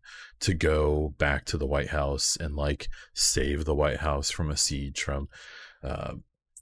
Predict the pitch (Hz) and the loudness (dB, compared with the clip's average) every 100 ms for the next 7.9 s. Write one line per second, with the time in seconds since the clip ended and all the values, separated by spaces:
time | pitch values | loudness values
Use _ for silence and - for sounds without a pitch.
0 | - 85 82 73 76 76 73 - 87 95 | -4 -2 -2 -6 -4 -4 -6 -6 0 0
1 | 82 80 78 69 82 90 90 85 82 80 | 2 0 0 0 2 4 4 4 4 2
2 | 78 76 80 73 71 - 82 - 78 73 | 2 0 0 -2 -2 0 0 0 0 0
3 | 71 71 71 69 69 69 69 69 - _ | -4 -2 -2 0 0 0 -2 -4 -6 _
4 | _ _ _ - 76 76 73 69 69 73 | _ _ _ -6 -2 0 0 -2 -2 -4
5 | 76 - _ _ _ _ _ _ _ _ | -6 -10 _ _ _ _ _ _ _ _
6 | _ _ _ _ _ _ _ _ _ _ | _ _ _ _ _ _ _ _ _ _
7 | _ - 104 90 69 73 73 80 | _ -2 2 2 2 -2 -2 -2